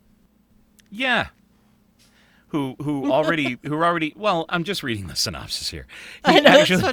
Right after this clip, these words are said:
Speaker 2: funny. Yeah.
Speaker 1: <laughs> And, um, he's violent, sociopathic, who's already slipped through the fingers of Detroit's finest,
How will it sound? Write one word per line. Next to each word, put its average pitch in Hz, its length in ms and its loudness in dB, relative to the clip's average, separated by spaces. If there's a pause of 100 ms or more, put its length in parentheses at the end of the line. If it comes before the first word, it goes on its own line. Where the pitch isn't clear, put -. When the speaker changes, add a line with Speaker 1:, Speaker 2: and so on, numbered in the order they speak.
(160)
Speaker 2:
funny. 180 140 0
Yeah. 240 800 2
Speaker 1:
<laughs> - 0 - (1400)
And, 131 360 0
um, 123 220 0
he's 139 240 -4
violent, 180 480 -2
sociopathic, 190 1040 -2 (380)
who's 139 200 -2
already 160 320 0
slipped 180 260 -6
through 156 120 -2
the 135 100 -4
fingers 160 460 -6
of 110 280 -4
Detroit's 135 440 -6
finest, 160 800 -8